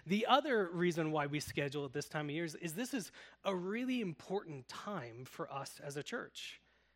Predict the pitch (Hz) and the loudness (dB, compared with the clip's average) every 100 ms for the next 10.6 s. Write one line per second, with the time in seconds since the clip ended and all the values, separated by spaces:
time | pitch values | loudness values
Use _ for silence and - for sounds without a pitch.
0 | _ - 170 175 160 156 131 127 139 156 | _ -2 0 -2 -2 -2 0 -2 -2 -2
1 | 135 110 107 113 113 135 123 127 127 123 | 0 0 -2 -4 -6 -6 -4 -4 -4 -4
2 | 139 139 - 147 147 151 165 170 170 - | -4 -4 -2 0 2 2 2 2 0 -2
3 | - - 147 175 185 170 - - - 160 | -4 -2 2 4 2 0 -4 -10 -2 2
4 | 196 170 180 - 175 156 180 202 165 262 | 2 2 0 0 0 2 2 2 2 0
5 | 190 110 156 190 180 190 196 170 196 214 | 0 0 2 4 4 2 2 2 2 0
6 | 151 165 156 170 180 - 202 208 175 151 | 0 -2 0 0 0 -2 0 0 0 0
7 | 160 151 - 202 - 165 - - - - | -2 -4 -6 -6 -2 -4 -4 -14 -18 2
8 | 170 147 139 151 151 147 143 - 208 196 | 4 4 4 2 2 0 -2 -2 0 -2
9 | - 190 165 - 196 - 165 160 185 208 | -2 -2 -2 -2 -2 0 -2 0 -2 -2
10 | 247 220 202 190 190 - | -2 -2 -2 -2 -6 -8